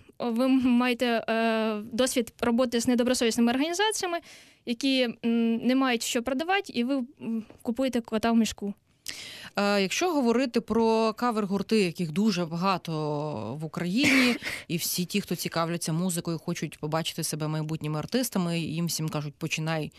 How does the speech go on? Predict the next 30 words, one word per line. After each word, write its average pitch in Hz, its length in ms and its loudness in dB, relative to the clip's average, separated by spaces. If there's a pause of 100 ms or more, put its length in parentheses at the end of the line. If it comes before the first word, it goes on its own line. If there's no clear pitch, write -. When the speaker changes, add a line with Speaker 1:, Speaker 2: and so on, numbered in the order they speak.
(220)
Speaker 2:
з - 120 -10
каверів, 160 520 0 (100)
і 170 80 -6
тоді 175 240 0
все 185 180 0
буде 165 200 0
гаразд, 220 320 0
тільки 185 220 0
тоді 170 200 -2 (120)
переходь 170 360 -2
до 160 100 0
авторської 160 520 -2
музики". 254 380 2
Е, 208 60 2 (880)
наскільки 277 920 2 (240)
тут 277 320 0 (180)
вони 196 280 2
є 190 120 2
порушниками, 185 640 0
коли 165 200 0
приходять 165 360 -2
в 151 40 -8
заклад - 380 -2
і 226 40 2
грають 202 460 0
щоп'ятниці, 247 720 -2
щосуботи 170 760 -4 (420)
певний 180 300 2
набір 160 340 0
хітів? - 360 -8